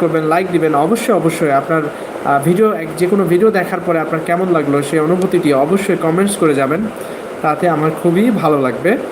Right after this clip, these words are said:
এবং, আহ, যারা এতক্ষণ পর্যন্ত লাইভে যুক্ত ছিলেন, সবাইকে অনেক অনেক ধন্যবাদ। আজকের মতো লাইভ থেকে বিদায় নিচ্ছি, তবে মাঝে মাঝে আপনাদের সাথে লাইভে এসে কথা বলবো।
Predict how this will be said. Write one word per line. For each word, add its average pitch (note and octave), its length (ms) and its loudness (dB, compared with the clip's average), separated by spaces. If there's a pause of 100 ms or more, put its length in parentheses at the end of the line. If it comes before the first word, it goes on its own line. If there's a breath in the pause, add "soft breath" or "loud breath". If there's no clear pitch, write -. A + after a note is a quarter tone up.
(420 loud breath)
এবং, D#3 420 0
আহ, C#3 500 0 (1080)
যারা C#3+ 220 2
এতক্ষণ E3 380 -2
পর্যন্ত G3+ 300 0
লাইভে D3 280 0
যুক্ত C3+ 320 -4
ছিলেন, A#2+ 180 -2 (500)
সবাইকে F3+ 280 0
অনেক C#3+ 180 0
অনেক C3 180 0
ধন্যবাদ। A#2+ 320 0 (580)
আজকের E3+ 300 -2
মতো F#3 200 2
লাইভ F#3 220 2
থেকে G3+ 140 0
বিদায় G#3 260 4
নিচ্ছি, A3 340 0 (360)
তবে D3 180 0
মাঝে D3 400 0
মাঝে F#3 340 0
আপনাদের D#3+ 340 -2
সাথে D3+ 220 -4
লাইভে C#3+ 300 2
এসে D3+ 220 -2
কথা E3 220 0
বলবো। G3+ 320 0